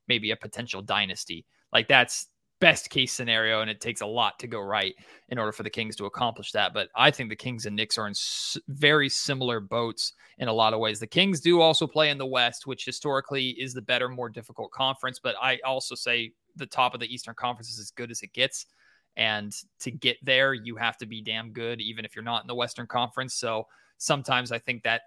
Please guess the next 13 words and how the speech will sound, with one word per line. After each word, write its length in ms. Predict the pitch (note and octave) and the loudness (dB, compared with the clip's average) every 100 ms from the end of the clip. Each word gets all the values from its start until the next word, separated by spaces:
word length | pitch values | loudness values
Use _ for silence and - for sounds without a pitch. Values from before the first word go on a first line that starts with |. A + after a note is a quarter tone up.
| - | -10
is 140 | B2+ - | -12 -6
overused 760 | D3+ C3 A#2+ A2+ B2+ C#3 C#3 | -6 -4 -4 -2 -2 -4 -2
by 140 | - C3 | 2 2
people 300 | C#3 D3 D3 | 0 -4 -2
in 60 | |
the 60 | C#3+ | 0
Western 320 | C#3+ C#3+ C#3+ | 0 0 -2
Conference. 320 | - C#3+ C#3+ | 0 2 2
I'll 120 | B2 C#3+ | 2 0
just 200 | C#3+ - | 0 0
say 140 | A#2 | 2
this, 360 | G#2+ G#2 - - | 2 0 -2 0
like, 240 | A#2+ A2+ | 4 2